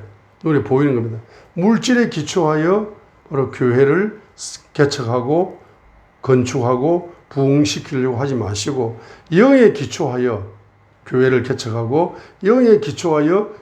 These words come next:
교회를 건축하고, 영에 기초하여 교회를 부흥시키고, 영에 기초하여 선교하고, 자, 이렇게, 이런 역사가 일어나야 되는 것입니다.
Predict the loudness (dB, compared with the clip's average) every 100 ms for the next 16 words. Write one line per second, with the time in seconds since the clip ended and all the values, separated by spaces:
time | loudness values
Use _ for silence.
0 | -8 0 4 6 4 0 -4 -2 -2 -2
1 | 0 0 -2 -10 -10 0 2 6 6 4
2 | -2 -2 0 2 2 0 -4 -18 -4 2
3 | 4 4 2 2 0 0 0 -6 -10 -4
4 | -2 -2 -8 -16 -2 2 6 6 4 0
5 | 0 2 2 4 2 0 -8 -18 _ -8
6 | -2 0 0 -2 -4 -8 -16 -20 _ _
7 | _ _ -6 -4 -2 -4 0 2 4 2
8 | -2 -6 -6 -8 -12 -18 -2 0 2 4
9 | 2 2 0 -2 -2 -4 -4 -6